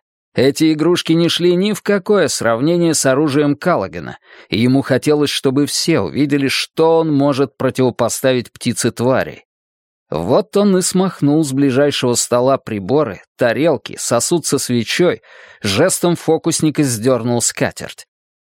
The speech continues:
Недоставал только в столь критический момент зацепиться ногой за полотно и упасть. А затем с легкостью, недели раньше не поверил бы, что такое возможно, вскочил сначала на стул, потом на стол.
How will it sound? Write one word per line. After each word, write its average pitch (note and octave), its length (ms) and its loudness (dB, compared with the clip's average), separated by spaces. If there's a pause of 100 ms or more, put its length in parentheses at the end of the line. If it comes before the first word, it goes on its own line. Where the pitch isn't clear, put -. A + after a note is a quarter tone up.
(120)
Недоставал C3 680 2
только D3 300 -2
в - 40 -8
столь C#3+ 260 0
критический C#3+ 640 0
момент C3 480 2
зацепиться A2+ 640 -2
ногой B2+ 340 2
за B2 140 -2
полотно B2+ 520 0
и C#3+ 80 2
упасть. E3 640 -4 (480)
А - 100 -4
затем F#2+ 400 0
с - 180 -6
легкостью, - 840 -4 (180)
недели D3+ 480 2
раньше D#3+ 400 2
не D#3 160 4
поверил D#3+ 560 0
бы, F3 140 0
что - 180 -2
такое C#3+ 300 0
возможно, C3+ 640 -2 (300)
вскочил C#3+ 500 0
сначала C#3+ 480 2
на C3 180 0
стул, F3 380 -2
потом C#3+ 500 0
на D3+ 140 0
стол. - 400 -4